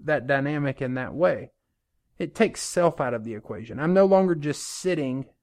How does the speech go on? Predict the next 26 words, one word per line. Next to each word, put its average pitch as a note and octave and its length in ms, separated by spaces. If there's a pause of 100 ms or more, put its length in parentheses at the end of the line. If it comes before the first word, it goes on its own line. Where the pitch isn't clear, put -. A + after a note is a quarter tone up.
(180)
on C#3 160
Monday C#3+ 280
morning C3+ 380
and B2+ 100
practicing C3+ 560
meditation B2 640
for B2+ 120
my B2+ 120
own B2 220
personal B2 480
benefit. C#3 460 (380)
I'm D#3+ 140
doing F#3 260
it D#3+ 140
so E3+ 120
that D#3 140
I D3 100
can D3 180
prepare D#3 480
myself B2 480
to - 80
be C3+ 120
of B2 100
service C3 440
to - 100
others. - 400